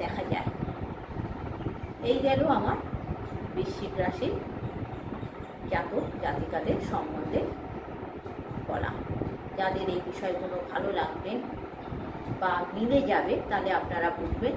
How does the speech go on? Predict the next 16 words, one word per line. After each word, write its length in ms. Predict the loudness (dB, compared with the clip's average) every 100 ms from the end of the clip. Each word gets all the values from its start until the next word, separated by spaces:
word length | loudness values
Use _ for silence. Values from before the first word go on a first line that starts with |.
| 6
যারা 180 | 6 6 6
জানেন 280 | 4 6 4 4
না 60 | 2 4
যে 60 | 4
আমার 180 | 4 2
কী 100 | 0 4 6
রাশি 260 | 6 4 0
না 80 | 4 4
রাশি, 240 | 4 4 0 -2 -6 -6 -8 -6 0
যদি 180 | 4 6 6
আপনাদের 400 | 6 2 2 2 2
এইটা 260 | 2 4 2 4
মিলে 200 | 4 6 6
যায়, 160 | 4 2 2
তাহলে 200 | 2 2
আপনারা 300 | 2 0 2